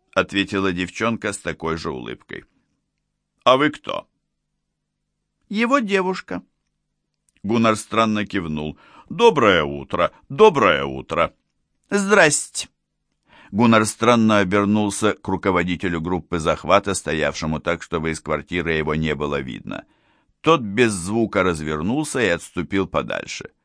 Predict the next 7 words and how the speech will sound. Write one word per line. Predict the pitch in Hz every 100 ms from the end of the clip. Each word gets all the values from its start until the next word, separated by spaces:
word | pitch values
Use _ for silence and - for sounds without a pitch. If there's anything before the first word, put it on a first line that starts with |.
| _ _ _ - -
Гуннар | 131 135 131
странно | - 147 170 156 117
обратился | 104 107 98 120 123 110
к | 90
девчонке | 92 - 117 135 131 123
приглушённым | - 98 85 95 98 98 85 78 82 80
тоном. | - 52 50 50 -